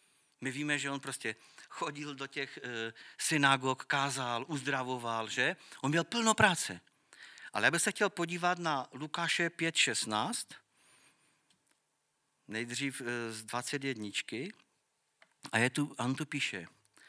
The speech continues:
„A pak odcházel do pustin a modlil se.“ A slovo na cestu říká:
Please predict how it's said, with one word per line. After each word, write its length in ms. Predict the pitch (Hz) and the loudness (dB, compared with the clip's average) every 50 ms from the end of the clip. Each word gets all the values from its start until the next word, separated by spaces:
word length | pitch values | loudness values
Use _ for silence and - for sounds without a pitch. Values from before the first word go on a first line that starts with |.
| - - - _ _ _ _ _ _ _ _ _ _ _ _ - - | -20 -20 -20 _ _ _ _ _ _ _ _ _ _ _ _ -6 -4
„A 80 | 123 | -2
pak 200 | - - 165 156 - | 4 4 4 4 6
odcházel 560 | - 392 - - - 226 208 202 180 196 196 | 4 2 2 4 4 4 4 6 6 4 4
do 140 | 196 185 185 | 4 4 2
pustin 640 | 165 - - 156 147 - - - - 165 165 165 170 165 - - - | 2 0 -2 0 0 0 0 0 0 2 2 2 0 -4 -6 -2 0
a 120 | 139 139 | 2 2
modlil 420 | 139 139 135 131 120 120 113 104 | 4 2 2 0 0 0 -2 0
se.“ 320 | 95 - - - 85 73 76 - _ _ _ _ _ _ _ _ _ _ _ _ _ - - - - - - - - - - - - - | -2 -4 -6 -6 -8 -10 -12 -20 _ _ _ _ _ _ _ _ _ _ _ _ _ -20 -20 -20 -20 -20 -20 -20 -20 -20 -20 -20 -10 -2
A 80 | - 123 | 0 2
slovo 280 | - - 170 175 175 185 | 2 4 4 4 4 4
na 120 | 180 175 | 4 4
cestu 360 | - - 147 - - - 180 | 4 2 0 -2 -2 -2 -2
říká: 460 | 160 160 165 - - 135 113 98 95 | -2 -2 -2 -2 -2 -2 -2 -2 -6